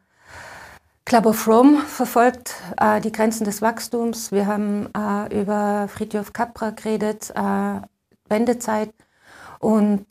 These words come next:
äh, Klimawandel war bei uns immer schon ein Thema. Und in meinem Studium ist mir immer klarer und klarer geworden, wie schlimm das eigentlich ist. Weil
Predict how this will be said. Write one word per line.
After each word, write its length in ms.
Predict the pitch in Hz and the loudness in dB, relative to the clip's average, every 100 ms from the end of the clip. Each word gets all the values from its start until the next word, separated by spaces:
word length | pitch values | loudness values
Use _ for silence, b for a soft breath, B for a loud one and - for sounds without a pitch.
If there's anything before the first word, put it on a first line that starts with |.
| - | -4
äh, 380 | 196 196 196 - - _ _ | -2 0 -2 -6 -14 _ _
Klimawandel 800 | - 240 233 208 208 208 208 196 | -2 0 2 2 0 0 -2 -4
war 100 | 208 | -4
bei 140 | 202 | -4
uns 200 | - 202 | -4 -6
immer 220 | - 240 226 | -2 -2 -2
schon 200 | 220 208 | -2 -4
ein 160 | 208 | -4
Thema. 420 | 208 214 220 220 220 | -4 -2 -2 -2 -4
Und 400 | 208 208 202 196 | -4 -2 -2 -4
in 140 | - 208 | -2 0
meinem 240 | 202 202 | 2 0
Studium 580 | 208 226 214 220 220 220 B | 0 -2 2 2 2 -2 B
ist 160 | - 214 | -4 -2
mir 140 | 220 | 0
immer 180 | 208 214 | 2 0
klarer 300 | 214 202 202 | 0 0 0
und 100 | 202 | -2
klarer 300 | 196 196 196 | -4 -4 -4
geworden, 320 | 190 196 202 185 | -2 -2 -2 0
wie 180 | 208 202 | -2 -2
schlimm 340 | - 202 202 | -2 0 0
das 180 | 202 202 | -2 -4
eigentlich 540 | 202 196 190 170 - | -4 -2 -2 -6 -8
ist. 340 | 196 190 - - | -6 -6 -10 -4
Weil 180 | 190 185 | -2 -2